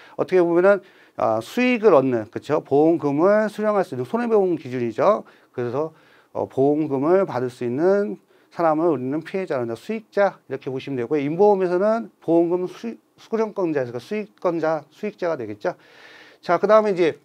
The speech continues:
손해보험에서 중요한 개념이 이 피보험 이익이죠. 피보험 이익. 그러니까 피보험자에게 있는 이익이라고 생각해 주시면 될 거고요.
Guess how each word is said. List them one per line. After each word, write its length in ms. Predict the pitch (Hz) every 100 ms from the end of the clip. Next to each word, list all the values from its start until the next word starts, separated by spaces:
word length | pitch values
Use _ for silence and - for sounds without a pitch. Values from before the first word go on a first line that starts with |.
| _ _ _ _ _ _ _ _ _ _ _ _ _ _
손해보험에서 600 | - 226 262 254 233 214
중요한 680 | - 170 208 214 196 - - _ _
개념이 460 | 165 180 185 196
이 100 | 156
피보험 680 | 156 240 240 202 156 165 165
이익이죠. 480 | 135 127 113 117 113 -
피보험 720 | - 196 196 190 135 143 147 139
이익. 240 | 143 120
그러니까 200 | - 113
피보험자에게 1000 | - 233 175 190 214 214 208 196 185 156
있는 480 | 147 185 233 240 -
이익이라고 560 | 165 202 220 214 190 170
생각해 360 | 180 170 165
주시면 240 | 156 143 151
될 100 | 120
거고요. 360 | 123 151 202